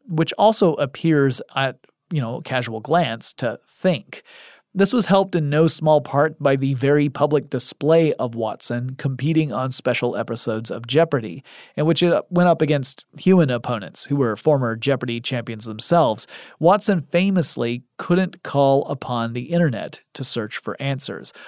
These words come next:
All the data the computer could access was self-contained in its undeniably voluminous storage. And the computer had to parse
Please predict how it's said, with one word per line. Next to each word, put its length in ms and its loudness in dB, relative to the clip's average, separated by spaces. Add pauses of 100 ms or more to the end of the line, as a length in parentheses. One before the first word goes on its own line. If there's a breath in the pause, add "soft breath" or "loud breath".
(200 loud breath)
All 280 6
the 120 2
data 360 2
the 140 -2
computer 400 -2
could 160 -6
access 480 -4 (240 loud breath)
was 220 2
self-contained 960 0
in 200 0
its 220 0 (140)
undeniably 960 2
voluminous 1000 2
storage. 760 -2 (480 soft breath)
And 140 0
the 60 0
computer 400 4
had 220 4
to 60 0
parse 600 0